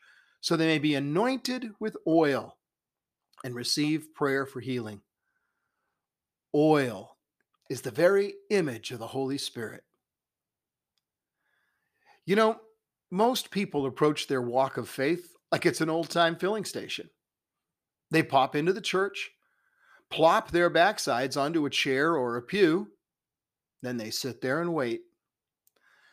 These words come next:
They expect the attendant to fill up their tank. And if they don't feel full enough after church is done, they either find another filling station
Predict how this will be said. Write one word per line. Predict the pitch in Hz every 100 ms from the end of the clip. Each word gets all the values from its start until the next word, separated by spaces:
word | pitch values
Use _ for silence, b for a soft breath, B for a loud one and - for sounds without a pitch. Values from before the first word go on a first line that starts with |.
| b
They | 175
expect | 170 - - 240 -
the | 156
attendant | 135 - 165 202 240
to | 170
fill | - - 151
up | 214 214
their | 208 220
tank. | 165 156 131 - - _ _ _ _ _ _ _ _ _ -
And | 160
if | 131
they | 123
don't | 113 113
feel | - 117
full | - - 214 339
enough | 156 - - -
after | 101 123
church | - 131 127
is | 127 120
done, | 147 226 240 B B B B B _ -
they | 170
either | 175 156 151
find | 151 147 135
another | 135 220 185
filling | 165 156 151
station | - 165 180 269 269